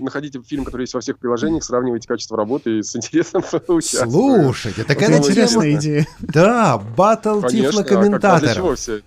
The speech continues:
Speaker 2: Спасибо большое. Может быть, вы её не запустим. Мы когда-то делали, коллеги, не знаю, кто-то помнит из вас,
Speaker 3: Android
Speaker 2: баттл.
Speaker 3: I O S, по-моему, был.
Speaker 2: Да, был такой баттл.
Speaker 3: Джосеф, да, надо что-нибудь ещё
Speaker 2: Да
Speaker 3: такое.
Speaker 2: щас это уже как
Speaker 3: Мгм.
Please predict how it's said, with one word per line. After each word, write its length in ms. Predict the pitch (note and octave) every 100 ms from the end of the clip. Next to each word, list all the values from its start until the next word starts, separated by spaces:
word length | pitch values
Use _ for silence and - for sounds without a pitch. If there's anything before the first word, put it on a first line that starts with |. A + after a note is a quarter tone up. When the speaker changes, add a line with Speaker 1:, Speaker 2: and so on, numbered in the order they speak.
| _
Speaker 2:
Спасибо 460 | - - C3+ - D3+
большое. 280 | D3 C#3+ G#2+
Может 180 | A#2 B2
быть, 160 | C3+
вы 120 | B2
её 220 | B2 A2+ A#2+
не 200 | A#2 A2+
запустим. 460 | B2 - - F2+ - -
Мы 160 | G#2 C3+
когда-то 640 | D3 C#3 B2+ E3+ E3+ A#2+
делали, 560 | G2+ B2 D3 A#2+ G#2 F#2+ _ _
коллеги, 260 | A2+ A2+ G#2
не 80 |
знаю, 140 | G2 G2+
кто-то 180 | G#2 G2
помнит 300 | C#3+ C3 G#2
из 120 | E2+
вас, 360 | E2 C#2 -
Speaker 3:
Android 380 | - - A#2 D3
Speaker 2:
баттл. 120 | G2+
Speaker 3:
I 80 | C#3+
O 60 | F#3
S, 80 | A3
по-моему, 400 | - B2+ A#2+ A#2
был. 100 | -
Speaker 2:
Да, 400 | C3+ C3 D3+ G2+
был 240 | A2 C#3
такой 280 | A2+ - F2
баттл. 380 | D2+ C2+ - A2
Speaker 3:
Джосеф, 380 | B2 - A#2
да, 240 | A2 A#2+ C#3+
надо 220 | C#3+ B2
что-нибудь 440 | - - A#2+ A2+ -
ещё 140 | - -
Speaker 2:
Да 40 |
Speaker 3:
такое. 120 | A#2+
Speaker 2:
щас 220 | C3 A#2
это 160 | G#2+ -
уже 160 | F2 -
как 140 | D#2+
Speaker 3:
Мгм. 80 | -